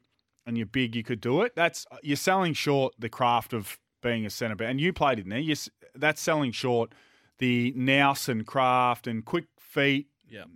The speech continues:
Speaker 1: agility and dexterity of playing in there. I think, I don't think he could do it. He might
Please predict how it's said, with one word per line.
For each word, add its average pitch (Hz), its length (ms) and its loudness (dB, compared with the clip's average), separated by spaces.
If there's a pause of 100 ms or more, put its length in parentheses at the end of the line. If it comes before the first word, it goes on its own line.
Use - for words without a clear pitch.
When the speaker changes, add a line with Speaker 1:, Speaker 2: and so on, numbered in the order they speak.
Speaker 1:
agility 143 520 4
and 123 80 -2
dexterity 123 640 0
of 107 180 -4
playing 107 300 -6
in 92 100 -8
there. 95 180 -8
I 107 80 -4
think, 151 220 -4 (420)
I 120 60 -6
don't 165 300 2
think 151 220 -2
he 127 120 -2
could 107 120 -6
do 117 160 0
it. 202 60 0
He 208 60 -2
might 202 260 0